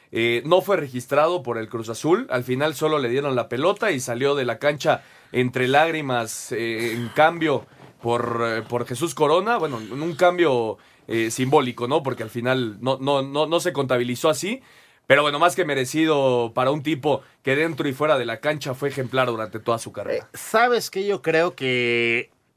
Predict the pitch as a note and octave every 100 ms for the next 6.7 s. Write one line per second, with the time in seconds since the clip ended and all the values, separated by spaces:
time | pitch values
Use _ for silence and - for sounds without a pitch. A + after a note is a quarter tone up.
0 | _ - D3 C#3+ C#3+ C#3 F#3+ E3+ C#3 B2
1 | B2+ D#3 - D#3+ F3+ G#3+ A3 G#3 G3+ G3+
2 | G3+ G3+ F#3+ D3+ C3+ C3 - D3 E3 E3
3 | C#3+ C3 G#2+ C3 B2 B2 B2 - C#3+ A#2+
4 | - _ _ _ _ B2+ C3+ - C3+ D#3
5 | F#3 - D3 - C#3 C3 - E3+ F3 D#3+
6 | D3 D3+ - E3+ C3+ B2